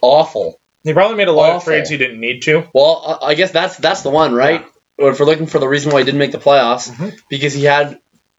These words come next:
Speaker 1: number two fantasy asset
Speaker 2: Mm-hmm.
Speaker 1: on the planet, and you traded him away before he even played a damn game
Speaker 2: Mm-hmm.
Speaker 1: for, what, Jameis freaking Winston and some
Speaker 2: Mm-hmm.
Speaker 1: picks?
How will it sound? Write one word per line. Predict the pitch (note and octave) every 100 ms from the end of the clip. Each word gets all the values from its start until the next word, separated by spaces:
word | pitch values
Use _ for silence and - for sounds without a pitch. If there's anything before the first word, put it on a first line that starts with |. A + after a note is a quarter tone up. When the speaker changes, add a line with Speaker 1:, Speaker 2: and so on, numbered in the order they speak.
| B2 A#2+
Speaker 1:
number | C3 C#3+ D#3 D3
two | - E3 D#3+
fantasy | D3+ D3+ D#3+ D3 C#3
asset | C3+ - E3 C#3 -
Speaker 2:
Mm-hmm. | D3+ C#3+ G3 - _ _
Speaker 1:
on | C#3
the | C3+
planet, | A2+ D3+ D#3+ D3 C#3+ - _ _ _ _ _ -
and | C#3
you |
traded | C#3 F3+ F3
him | D#3+
away | E3 F3+
before | - E3
he | E3+
even | D#3+
played | F3 E3
a | C#3
damn | D#3+ D3+
game | C3+ F3 E3 D#3+
Speaker 2:
Mm-hmm. | C#3
Speaker 1:
for, | D3 C3+ B2 - _ _
what, | E3 D#3+ A#2
Jameis | D3 D#3+ D#3
freaking | E3 D#3+ D3
Winston | D#3 E3 F#3+ E3+
and | C3+
some | C#3
Speaker 2:
Mm-hmm. | F3
Speaker 1:
picks? | F#3+ -